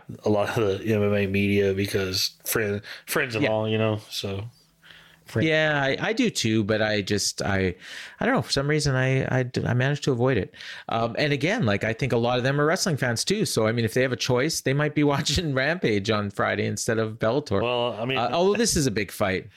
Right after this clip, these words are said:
Speaker 2: This
Speaker 1: uh,
Speaker 2: is a big,
Speaker 1: it won't be.
Speaker 2: you know what? Dave and Garrett will be tweeting about it. So it, I'll probably will, will see it if
Speaker 1: I mean,
Speaker 2: I
Speaker 1: Rampage is
Speaker 2: commentary.
Speaker 1: on at an early time, so they, they'll, they'll be able to watch
Speaker 2: True.
Speaker 1: both. <laughs>
Speaker 2: Yeah.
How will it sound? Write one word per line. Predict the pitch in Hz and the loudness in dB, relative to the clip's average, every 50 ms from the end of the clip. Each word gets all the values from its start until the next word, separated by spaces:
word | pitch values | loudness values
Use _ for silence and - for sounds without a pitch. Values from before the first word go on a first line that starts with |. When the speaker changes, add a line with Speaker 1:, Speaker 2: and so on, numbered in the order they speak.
| - - - _ | -20 -20 -10 _
Speaker 2:
This | - 160 147 | -2 0 2
Speaker 1:
uh, | 151 | 2
Speaker 2:
is | 143 143 | 2 0
a | 143 | 0
big, | - - | 0 0
Speaker 1:
it | 180 | 2
won't | 175 165 165 | 2 2 2
be. | 160 - | 2 2
Speaker 2:
you | 214 | 4
know | 208 | 4
what? | 208 202 185 135 - | 4 2 0 0 0
Dave | 175 170 175 180 156 | 2 2 4 4 2
and | 156 139 113 | 2 0 0
Garrett | 113 120 120 120 123 | 2 2 4 4 4
will | 123 110 | 2 2
be | 117 117 | 2 0
tweeting | - - - 131 120 110 113 110 | 0 2 2 2 2 2 2 2
about | 107 95 104 104 98 | 2 2 2 2 2
it. | 104 104 | 0 0
So | - - 127 120 | 0 2 2 2
it, | 127 127 76 | 2 0 0
I'll | 82 92 131 139 135 | 0 0 0 -2 -2
probably | - - 110 101 98 95 87 95 95 87 | -2 -2 0 0 0 0 0 0 0 2
will, | 85 90 92 92 92 - - | 2 2 2 2 0 -2 -4
will | - 101 92 92 92 | -2 2 2 2 2
see | - - - 95 | 2 0 0 0
it | 92 | 0
if | 92 - | 0 0
Speaker 1:
I | 156 | 0
mean, | 147 135 | 0 0
Speaker 2:
I | 127 | 0
Speaker 1:
Rampage | 139 139 139 - 135 131 120 107 | 0 0 0 -2 -2 -4 -4 -2
is | 113 110 | -2 0
Speaker 2:
commentary. | 110 110 110 107 107 104 | 0 0 0 0 0 2
Speaker 1:
on | |
at | 104 104 107 | 2 2 2
an | |
early | 107 107 107 104 101 | 2 4 4 4 2
time, | 98 - 110 104 101 104 101 | 2 2 0 0 0 0 -2
so | - - 104 | -2 0 2
they, | 98 98 104 104 98 98 104 | 2 4 2 2 0 -2 0
they'll, | 107 104 104 101 101 | 0 2 2 2 0
they'll | 104 101 113 113 | -2 0 -2 -2
be | 107 107 104 | 0 2 2
able | 104 98 98 98 | 2 4 2 2
to | 98 95 | 0 0
watch | 95 95 | 0 0
Speaker 2:
True. | - 98 92 | -2 -2 -2
Speaker 1:
both. | 92 95 92 95 - - - - - | -4 -6 -6 -8 -8 -10 -10 -6 -4
<laughs> | 151 143 - - _ _ _ _ _ _ _ _ _ _ _ _ _ _ - - | -4 -4 -4 -8 _ _ _ _ _ _ _ _ _ _ _ _ _ _ -10 -6
Speaker 2:
Yeah. | - 98 104 95 90 92 | -2 0 0 0 0 -2